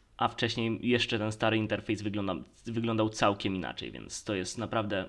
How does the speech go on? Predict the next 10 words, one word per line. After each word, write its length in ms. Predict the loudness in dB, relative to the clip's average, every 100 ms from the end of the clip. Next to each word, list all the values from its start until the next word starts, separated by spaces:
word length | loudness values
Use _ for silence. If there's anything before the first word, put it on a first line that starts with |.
| -8
bardzo 480 | -10 0 0 0 -2
ciekawy 440 | -4 -4 -2 -4 -6 -18 -10
motyw. 520 | -2 -2 -2 -8 -16 -20 -20 -20 -20 -4
No 100 | 0
i 80 | 2
tutaj 460 | 4 6 6 6 -2 -20 _ -18 -6
dopiero 380 | -4 2 4
powstawał 720 | 4 0 -6 2 4 6 6 8
World 340 | 6 4 0
Editor, 460 | 0 0 0 -2